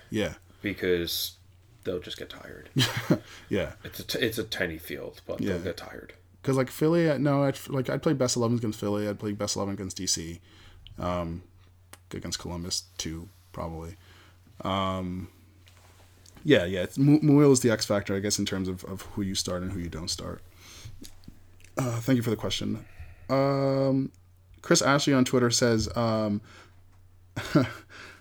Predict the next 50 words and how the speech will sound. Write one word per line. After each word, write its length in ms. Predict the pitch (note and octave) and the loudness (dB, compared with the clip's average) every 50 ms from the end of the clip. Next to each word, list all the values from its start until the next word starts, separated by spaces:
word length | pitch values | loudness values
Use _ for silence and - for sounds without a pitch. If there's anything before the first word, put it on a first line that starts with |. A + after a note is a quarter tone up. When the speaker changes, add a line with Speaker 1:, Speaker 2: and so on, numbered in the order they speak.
| - - - - _ - - - | -20 -20 -20 -20 _ -20 -10 -2
Speaker 1:
"I 220 | - A#2 - - D3 | 0 2 4 6 6
want 180 | C#3 D3 D3+ - | 8 8 8 10
to 60 | D#3+ | 10
know, 220 | D#3+ D#3+ D#3 C#3+ | 10 10 10 8
uh, 60 | B2+ B2 - | 6 4 4
uh, 380 | C3+ C3 B2+ - - A#2 A2 G#2+ | 8 8 8 8 8 4 4 4
I 20 | A2 | 6
want 180 | B2+ C3 D3+ - | 6 4 4 6
to 60 | C#3+ | 6
know 120 | C#3 C3 | 6 8
I've 120 | B2+ B2+ A#2+ | 8 8 8
given 260 | B2 A#2+ A#2 A#2+ A#2 | 6 6 6 6 4
the 60 | A#2 | 4
team 220 | A2+ - A#2+ A2+ - | 4 2 2 2 2
all 200 | - A#2 A#2 A#2+ | 4 4 6 4
I 60 | A2+ | 4
can, 300 | A2+ - B2 A2+ A2+ A2 | 2 0 0 0 2 2
even 280 | F#2 A#2+ A#2 A#2+ A#2+ | 2 2 2 4 4
when 100 | A#2+ A#2 | 4 4
my 80 | A2+ A2+ | 2 2
tickets 300 | A2 - A#2 G#2 G#2 G2+ | 0 -2 -2 -2 -2 -2
aren't 240 | - G#2+ G#2+ A2 G#2+ | -2 -2 0 2 2
in 100 | G#2+ G#2 | 2 2
one 140 | G2+ G2 G2 | 2 0 0
oh 60 | F#2+ | -2
one. 340 | F#2 F#2 F2 E2+ E2+ D#2 D2+ - | -4 -4 -6 -6 -8 -10 -10 -6
Uh, 160 | - G#2+ G#2+ | -4 -4 -2
what 200 | D#2+ A#2 B2+ - | 0 0 0 2
should 140 | - D3 B2 - | 0 0 0 0
active 340 | B2+ C3 C#3+ - E3 D#3 | 0 0 2 2 0 0
vocal 300 | C3+ B2+ B2+ B2+ - B2+ | 2 2 2 2 2 0
support 380 | B2 - B2 A2+ - A#2 A2+ - | 0 0 0 -2 0 -2 -2 0
look 220 | G#2 A2+ A#2+ A#2+ - - - | 0 0 -2 -2 -4 -8 -8
like 320 | - A2+ A2+ A2 G#2+ - - - - - | -4 -4 -2 -2 -4 -8 -12 -18 -20 -20
for 300 | - - - - G#2+ G#2+ | -18 -8 -2 0 0 0
folks 640 | - - - - - - B2+ A2+ G#2+ G#2 - - - - - | 0 -4 -8 -6 -2 0 0 2 0 0 -2 -4 -8 -8 -4
who 160 | - B2 A2 - | -4 -4 -2 0
aren't 240 | A2+ A#2 B2 B2+ | 2 2 2 4
in 100 | B2 A#2 | 4 4
range 200 | A#2 A2+ A#2 A2 | 4 2 2 2
of 80 | A2+ G#2+ | 2 0
an 80 | G#2+ - | 0 0
E 100 | G#2+ G#2+ | 0 0
S 100 | G#2 - | 0 0
C 100 | G#2+ G2+ | -2 -4
capo 580 | - A2 G#2 G2+ - G#2 G2 F#2+ F#2+ F#2 - - - - - - | -4 -4 -4 -4 -4 -4 -4 -4 -4 -6 -8 -12 -18 -20 -16 -4
for 160 | - A2 G2+ | -2 0 0
a 40 | G2 | 0
given 280 | G#2 G#2+ G2 F#2+ F#2 | 0 -2 -2 -2 -2
match?" 460 | F2+ E2+ D2 C2+ - - - - - | -4 -4 -6 -8 -8 -8 -10 -10 -8